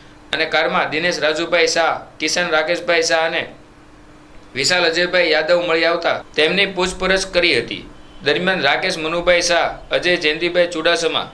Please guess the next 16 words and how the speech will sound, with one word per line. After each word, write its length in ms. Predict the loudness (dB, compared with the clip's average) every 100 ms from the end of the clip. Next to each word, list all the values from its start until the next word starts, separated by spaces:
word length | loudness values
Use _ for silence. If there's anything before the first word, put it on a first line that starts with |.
| -18
પ્રકાશ 360 | -6 -2 0 -2
નરેશભાઈ 540 | -2 -2 0 0 0 2
શાહ, 180 | 0 0 -6 -16 -20 -6
હાર્દિક 360 | 0 0 0 0
ઉર્ફે 240 | -2 0 0
બોમ્બ, 280 | 2 2 0 -12 -20 -20 -20 -20 -20 -6
આશાબેન 480 | -2 0 2 0 2
રાકેશભાઈ 560 | 0 0 -2 0 0 2
શાહ 180 | 0 0 -4
તેમજ 200 | -4 0 -2 -2
અજાણ્યા 340 | -2 -2 0
મહિલા 320 | 0 0 2 2
અને 180 | 0 -4 -8
પુરુષોનું 440 | -8 -4 -4 -4
ટોળું 380 | -4 -2 0 -2 -6 -16 -20 -20 -20 -20 -20 -20 -20 -20 -20 -20 -20 -20 -8
ટ્યુબલાઇટના 640 | -4 0 2 2 2 0